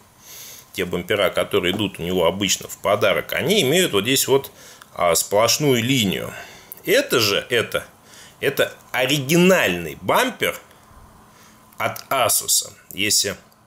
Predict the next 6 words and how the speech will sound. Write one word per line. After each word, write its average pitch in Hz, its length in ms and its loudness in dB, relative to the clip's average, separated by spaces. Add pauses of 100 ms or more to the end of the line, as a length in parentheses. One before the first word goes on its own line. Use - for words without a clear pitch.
(160)
вы 101 140 -6
будете 110 320 -2
смотреть 104 520 -2
мои 95 200 2
следующие 92 540 -2
видео, 190 380 0